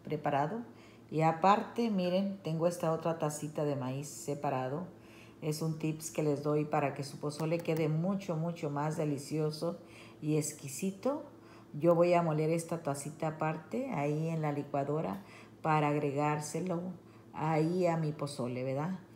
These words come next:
Les voy a decir en el momento más oportuno, ¿verdad? Después de que ya le agrego el maíz y la, y el, y la salsa, el chile, entonces le agrego mi maíz molido.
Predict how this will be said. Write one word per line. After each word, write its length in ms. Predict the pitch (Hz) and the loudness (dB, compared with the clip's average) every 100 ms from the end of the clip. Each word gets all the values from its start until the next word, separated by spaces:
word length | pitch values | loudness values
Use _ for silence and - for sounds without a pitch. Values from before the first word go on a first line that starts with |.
| - - - - | -20 -20 -18 -2
Les 160 | 151 | 2
voy 120 | 151 185 | 8 8
a 40 | |
decir 240 | 190 208 | 8 4
en 140 | 196 185 | 4 4
el 100 | 165 | 2
momento 540 | 160 165 185 208 196 | 2 2 0 0 0
más 260 | 180 180 180 | 2 0 -2
oportuno, 720 | 170 151 147 - 196 214 240 | -2 -2 -2 0 0 2 2
¿verdad? 300 | 214 170 190 | 4 2 2
Después 300 | 175 - 165 | -2 -2 -2
de 100 | 175 | -2
que 120 | - | 0
ya 60 | 151 | 2
le 80 | 160 | 2
agrego 260 | 156 160 | 2 2
el 80 | 156 | 0
maíz 640 | 143 139 160 214 226 226 - - - - | -2 -2 0 0 -2 -4 -14 -20 -20 -6
y 140 | 156 | 0
la, 280 | 147 147 147 | 2 4 2
y 240 | 156 147 151 | 2 2 2
el, 240 | 143 139 - - - | 0 -4 -10 -14 -6
y 80 | 147 | -4
la 180 | 143 147 | -2 -2
salsa, 460 | - 170 190 247 | 0 0 0 -4
el 100 | 196 | -6
chile, 420 | 165 202 214 262 262 - - - | -6 -4 -4 -4 -8 -18 -20 -10
entonces 720 | 139 143 160 170 170 180 - | -6 -2 0 0 0 -2 -2
le 140 | 143 135 | -2 0
agrego 440 | 143 151 165 185 | 2 0 2 2
mi 180 | 170 147 | 2 -2
maíz 440 | 139 135 151 156 | -2 -2 -2 -2
molido. 480 | 147 143 131 123 117 | -4 -2 -2 -4 -8